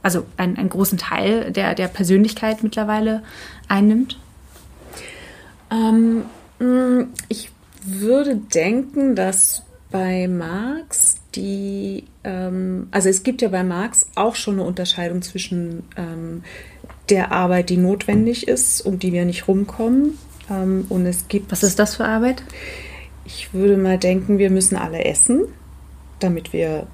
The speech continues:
Speaker 2: überleben. Also müssen wir irgendwie uns die Natur so umformen und uns mit der Natur verbinden, sag ich jetzt mal so, dass wir am Ende die Früchte, die uns die Natur gibt, essen können. Das würde zu dem, zu der notwendigen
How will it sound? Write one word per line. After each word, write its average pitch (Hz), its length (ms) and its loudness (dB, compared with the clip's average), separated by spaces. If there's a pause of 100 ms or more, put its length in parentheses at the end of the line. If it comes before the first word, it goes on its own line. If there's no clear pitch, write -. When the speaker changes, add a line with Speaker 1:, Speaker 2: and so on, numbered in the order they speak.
Speaker 2:
überleben. 170 680 0
Also 180 200 -2
müssen 175 280 0
wir - 80 -6
irgendwie 185 640 0
uns - 540 -2 (100)
die 196 120 0
Natur 254 560 0
so 226 340 6
umformen 214 840 2
und 196 200 -2
uns 202 260 -2
mit 202 120 -2
der 196 100 0
Natur 185 420 2
verbinden, 226 500 2
sag 190 140 2
ich 185 60 0
jetzt 190 220 -2
mal 196 160 0
so, 202 220 0 (500)
dass 214 240 4
wir 208 140 4
am 196 100 2
Ende 202 240 2
die 185 140 -2
Früchte, 220 400 0
die 185 100 2
uns 180 160 0
die 185 60 -2
Natur 180 320 0
gibt, 185 180 -6
essen 165 300 0
können. - 280 -2
Das - 280 -2
würde 180 300 4 (120)
zu - 160 0
dem, 160 360 -2 (280)
zu 196 140 2
der 165 140 4
notwendigen 156 720 -2